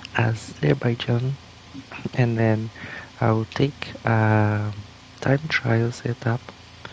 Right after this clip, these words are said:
from here, and then I'll compare with the one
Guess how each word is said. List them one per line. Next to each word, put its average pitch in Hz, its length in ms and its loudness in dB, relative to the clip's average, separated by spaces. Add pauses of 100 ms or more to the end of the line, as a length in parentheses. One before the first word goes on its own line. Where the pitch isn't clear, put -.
(400)
from 113 360 -2
here, 117 400 -2 (220)
and 110 200 2
then 107 280 2 (180)
I'll 107 240 -2
compare 110 640 -2
with 110 180 -4
the 113 140 -4
one 107 380 -4